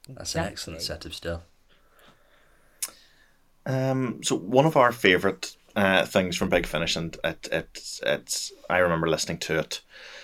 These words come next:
Speaker 3: uh, shortly after it first came out, um, after I'd just moved back up into, uh, university. Um, but,
Speaker 2: Mm.
Speaker 3: uh, we've, we've done a few episodes as well, and we've, uh, and we've talked about it a lot on here, and we, we've both sung its praises to the high heavens.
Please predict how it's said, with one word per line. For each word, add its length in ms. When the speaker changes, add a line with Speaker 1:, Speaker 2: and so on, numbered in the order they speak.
Speaker 3:
uh, 280
shortly 420
after 240
it 60
first 280
came 220
out, 360
um, 720
after 320
I'd 200
just 260
moved 300
back 220
up 200
into, 680
uh, 280
university. 680
Um, 560
but, 300
Speaker 2:
Mm. 200
Speaker 3:
uh, 280
we've, 200
we've 140
done 160
a 40
few 220
episodes 340
as 60
well, 140
and 80
we've, 120
uh, 200
and 180
we've 140
talked 280
about 260
it 40
a 40
lot 200
on 160
here, 180
and 80
we, 100
we've 260
both 200
sung 220
its 120
praises 440
to 60
the 100
high 200
heavens. 520